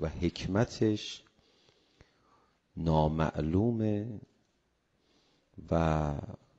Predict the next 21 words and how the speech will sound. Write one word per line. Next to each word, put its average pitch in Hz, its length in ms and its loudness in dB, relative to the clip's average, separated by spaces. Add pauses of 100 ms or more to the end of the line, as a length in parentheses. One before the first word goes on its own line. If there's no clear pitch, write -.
(140)
به 101 120 6
یک 110 380 0
اراده 95 500 4
ای 117 360 0 (120)
از 85 340 -2 (440)
پروردگار 82 800 2
عالم 85 680 0 (600)
وابسته 78 760 0
می‌شه 107 600 -2 (120)
که - 120 -10
اون 85 340 -4
اراده 87 720 0 (1080)
انقدر 85 540 2
پیچیده - 680 -4
است - 180 -2
که 95 120 0
گویی 85 440 -2
بی 85 220 -2
حکمت 80 560 -2
تلقی 76 540 -2
می‌شه. - 440 -8